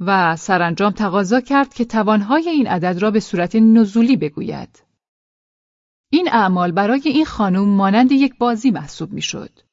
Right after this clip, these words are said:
سپس از وی می‌خواستند بیست عددی را که روی تابلو نوشته شده است، به ترتیب از یک تا بیست تکرار کند.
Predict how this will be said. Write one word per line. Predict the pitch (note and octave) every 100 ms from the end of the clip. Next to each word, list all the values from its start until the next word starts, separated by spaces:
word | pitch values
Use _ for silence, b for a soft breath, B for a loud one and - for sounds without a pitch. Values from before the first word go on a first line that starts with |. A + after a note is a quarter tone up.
| _ _ _ _ _ _ _ _
سپس | - D4 D#4 D4
از | A#3+ F3+
وی | G#3+ G3+
می‌خواستند | A3 - C#4 C4+ C#4+ D4 C#4
بیست | G#3+ G#3+ -
عددی | A3 A3+ D4 D4+
را | G#3
که | F#3+ F3
روی | E3 E3
تابلو | G3+ F3 D#3+ E3
نوشته | D#3+ E3+ -
شده | G#3 A3 G#3 B3+
است، | C#4+ C#4+ -
به |
ترتیب | A3+ G#3+ F#3+ - C#4 D4
از | G#3+ F3
یک | G3 D4+ -
تا | B3
بیست | E3 F3+ E3 -
تکرار | A#3+ A#3 G#3+ D#3
کند. | F3 D3 - -